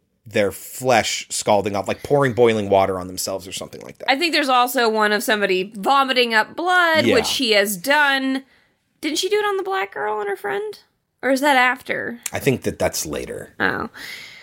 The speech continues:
Speaker 2: Well, so I think slowly Eric is realizing, "Oh, fuck, look what I did."
Speaker 1: Yeah.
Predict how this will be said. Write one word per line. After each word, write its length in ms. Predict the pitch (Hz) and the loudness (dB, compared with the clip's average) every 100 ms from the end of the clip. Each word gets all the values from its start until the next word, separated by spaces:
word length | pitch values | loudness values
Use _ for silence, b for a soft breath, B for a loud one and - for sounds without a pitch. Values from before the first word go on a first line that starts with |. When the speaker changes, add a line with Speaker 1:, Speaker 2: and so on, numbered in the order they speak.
| B B | B B
Speaker 2:
Well, 420 | - 311 294 - 320 | -2 0 2 0 -4
so 420 | - 381 349 - - | -2 -2 -4 -4 -2
I 100 | 339 | 0
think 280 | 508 605 - | -2 -2 -4
slowly 1000 | - - 294 269 262 277 262 240 214 - | -2 -2 0 2 2 0 0 2 2 2
Eric 360 | 226 233 220 233 | 2 2 2 0
is 220 | 208 214 | -4 -2
realizing, 840 | 196 202 196 190 185 190 185 180 - | -2 0 2 2 2 0 -4 -4 -2
"Oh, 260 | 262 311 | 0 0
fuck, 600 | 302 320 339 233 - - - 349 - | -4 -2 0 0 -4 -16 -18 -18 -16
look 140 | - | -4
what 80 | - | 2
I 100 | 269 | 2
did." 460 | 277 294 196 - 104 | 4 4 4 2 2
Speaker 1:
Yeah. 300 | 90 76 | 2 0